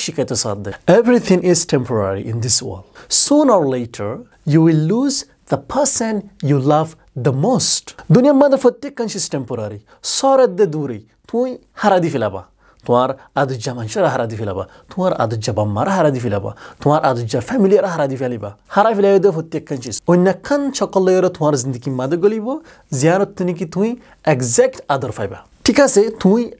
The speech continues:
এবে তোমার পছন্দ মানুষ, তোমার গ বেস্ট হওয়া যায়, অথবা তোমার গ আদুজ্জা মানুষ হারাই ফেলাইও, তোমার জিন্দিগি তুন গিয়েই। তুই অফকোর্স বেশি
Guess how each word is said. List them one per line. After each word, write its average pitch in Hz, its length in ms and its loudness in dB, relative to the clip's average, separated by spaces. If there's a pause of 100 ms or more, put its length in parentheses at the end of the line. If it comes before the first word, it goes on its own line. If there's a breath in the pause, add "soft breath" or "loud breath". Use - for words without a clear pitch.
এবে 139 260 0 (100)
তোমার 165 220 0 (140)
পছন্দ 160 280 0 (140)
মানুষ, 107 200 -6 (180)
তোমার 175 200 0 (120)
গ - 20 4 (180)
বেস্ট 175 340 2
হওয়া 131 160 -6 (100)
যায়, 110 220 -4
অথবা 196 180 0 (100)
তোমার 151 200 -2 (180)
গ - 20 -2 (480 loud breath)
আদুজ্জা 127 300 -2 (100)
মানুষ 117 200 -4 (800 soft breath)
হারাই 160 300 2
ফেলাইও, 98 280 -4 (220)
তোমার 175 280 2
জিন্দিগি 117 340 0
তুন 151 120 4 (500 loud breath)
গিয়েই। 98 260 0 (380)
তুই 123 200 2
অফকোর্স 254 340 0 (360 soft breath)
বেশি - 200 0